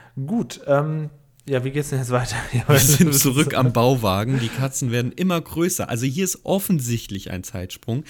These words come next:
Speaker 2: Ich weiß nicht, wie sie es gemacht haben. Hatten sie irgendwie fünfzig Katzen am Set, die sie alle nutzen können? Keine Ahnung.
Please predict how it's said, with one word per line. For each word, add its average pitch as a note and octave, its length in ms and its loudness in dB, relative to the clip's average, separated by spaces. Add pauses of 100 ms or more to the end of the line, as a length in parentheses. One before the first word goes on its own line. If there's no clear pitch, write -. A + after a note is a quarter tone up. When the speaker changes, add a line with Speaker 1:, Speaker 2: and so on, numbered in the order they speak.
(200)
Speaker 2:
Ich B2 180 -4
weiß D3+ 240 -2
nicht, D3 160 -4
wie D3+ 100 -2
sie F#3 100 -6
es A3 100 -10
gemacht G3 340 -4
haben. F#3 260 -2
Hatten D3 240 -4
sie C3 120 -4
irgendwie C#3 340 -4
fünfzig C#3+ 460 -6
Katzen - 360 -6
am E3+ 100 -4
Set, - 300 -8
die E3+ 60 -6
sie C#3 180 -4
alle C3+ 200 -2
nutzen E3+ 360 -6
können? G3+ 360 -4 (560)
Keine D#3+ 380 -2
Ahnung. F3+ 440 -2